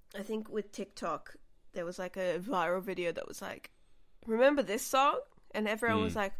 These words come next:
Speaker 1: "Oh my God, that is the best song ever."
Speaker 2: <laughs>
Speaker 1: So Untouched
Speaker 2: Right.
Speaker 1: particularly, and they've got another song called Forever that also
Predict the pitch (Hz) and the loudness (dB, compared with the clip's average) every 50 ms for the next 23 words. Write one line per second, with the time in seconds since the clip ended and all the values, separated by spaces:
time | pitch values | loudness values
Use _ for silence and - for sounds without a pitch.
0 | - - 427 415 381 359 339 359 359 359 349 330 320 302 - 359 349 330 320 302 | 4 8 8 8 8 6 4 2 2 2 2 2 0 2 2 4 4 4 4 2
1 | 269 240 220 - - - 320 359 339 330 294 - 285 - - - 294 277 - - | 0 0 -2 -4 -6 -6 -4 -4 -4 -4 -4 -6 -6 -6 -6 -6 -6 -4 -2 -2
2 | - 294 311 320 330 349 359 320 294 254 214 151 - - - - - - - - | 0 0 0 0 0 0 0 2 2 2 0 0 -4 -6 -8 -8 -8 -10 -10 -10
3 | - - - - - - - - - - - 214 233 240 247 - 262 208 190 - | -12 -10 -10 -10 -10 -10 -4 -2 2 6 8 8 8 8 6 2 2 2 2 2
4 | - - - - 90 151 - - - - - 214 202 - 220 208 - 214 202 190 | 0 -2 0 0 0 0 -2 -4 -8 -6 -6 -6 -6 -6 -6 -6 -4 -4 -2 -2
5 | 185 185 175 170 180 196 196 190 190 202 208 208 208 - 233 226 240 226 202 208 | -2 -2 -2 -2 -2 -2 -2 -4 -4 -6 -6 -6 -4 -4 -2 -2 0 0 -2 -2
6 | 202 202 202 196 - 202 190 180 180 175 - 185 175 - - 190 170 - - 175 | -4 -4 -8 -10 -8 -6 -6 -6 -6 -6 -6 -6 -6 -6 -6 -8 -6 -6 -6 -8
7 | 170 185 156 151 175 175 208 247 - - - - - 175 190 - - - - - | -6 -6 -6 -6 -8 -10 -14 -16 -14 -14 -12 -10 -10 -10 -10 -10 -10 -12 -12 -12